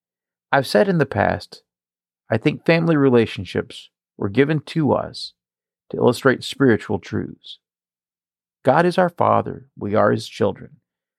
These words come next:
I think I identify with God most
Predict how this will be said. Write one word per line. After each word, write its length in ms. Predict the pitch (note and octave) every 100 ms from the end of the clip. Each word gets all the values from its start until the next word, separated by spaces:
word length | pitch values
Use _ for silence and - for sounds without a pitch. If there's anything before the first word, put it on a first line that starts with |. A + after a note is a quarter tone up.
| _ _ -
I 140 | B2+
think 200 | C3+ C3
I 80 | A#2
identify 500 | A2+ A2+ G#2 G#2+ G2+
with 180 | F#2+ -
God 280 | G2+ F#2+ G#2+
most 560 | B2+ C3 A#2+ - -